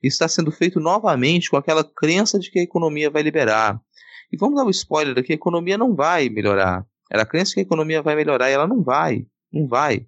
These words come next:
Porque a gente tá em queda, a gente vai entrar numa recessão global.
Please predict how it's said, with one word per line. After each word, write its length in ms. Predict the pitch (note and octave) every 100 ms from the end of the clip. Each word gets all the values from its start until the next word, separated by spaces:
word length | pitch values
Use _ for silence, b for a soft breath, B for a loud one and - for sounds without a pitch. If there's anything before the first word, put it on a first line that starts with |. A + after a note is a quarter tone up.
| _
Porque 160 | _ D3+
a 40 |
gente 180 | D#3 F#3
tá 80 | G3+
em 120 | A3
queda, 420 | - C3 C#3+ A#2+
a 40 | F#2+
gente 140 | A2
vai 80 | C3+
entrar 160 | B2+ D#3
numa 100 | E3
recessão 400 | E3+ F3 F3 E3
global. 580 | G3 C#3 B2 B2 A2+